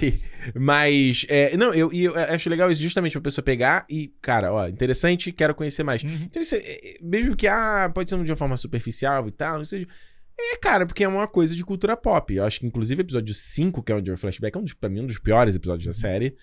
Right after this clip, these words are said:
Speaker 1: Eu achei horrível esse episódio todo. Mas que, que parece muito novela, muito, não parece real aquela
Speaker 2: É,
Speaker 1: parada ali,
Speaker 2: mas é
Speaker 1: sabe?
Speaker 2: engraçado, eu não acho a parte do flashback ruim.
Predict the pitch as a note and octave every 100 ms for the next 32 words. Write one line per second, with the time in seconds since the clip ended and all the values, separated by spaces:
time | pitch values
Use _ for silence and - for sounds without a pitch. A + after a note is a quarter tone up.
0 | - _ - G2 A2 A2 F3+ C3+ G#2+ G2
1 | F#2 F#2+ F#2+ - B2+ C3+ B2+ D3+ - -
2 | _ D#3 E3 G3 - - E3+ E3 F3+ F#3
3 | G3 G3+ G#3+ A#3 G#3 F3+ F3+ B2 A2 C3
4 | E3+ D#3 C3+ C3 F3+ C#3+ G#2+ G2 F2+ F2
5 | F2 B2+ A#2+ A2+ D2+ B3 C#4 C#4+ C#4 A3
6 | E3 G#3 C4+ A#3 A3+ - A3 - F3 F3
7 | F3 - E3+ D3 D3 D3 - B2 G2+